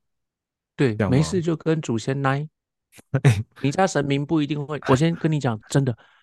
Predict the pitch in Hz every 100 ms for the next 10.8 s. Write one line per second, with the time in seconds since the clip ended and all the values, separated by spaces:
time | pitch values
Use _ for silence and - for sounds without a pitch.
0 | _ _ _ _ _ - 202 170 185 147
1 | 127 123 135 113 107 117 139 120 135 135
2 | - - 143 147 _ _ _ 127 117 101
3 | 104 - _ _ _ _ _ - 175 170
4 | 185 170 - 123 120 131 - 107 101 -
5 | 139 117 131 113 - 107 107 101 107 _
6 | _ _ - 120 110 147 131 139 107 104
7 | 107 104 _ _ _ _ _ _ 151 151
8 | 139 110 147 139 - 117 117 120 95 -
9 | 113 107 120 98 95 101 107 110 107 101
10 | 101 85 87 90 90 87 92 87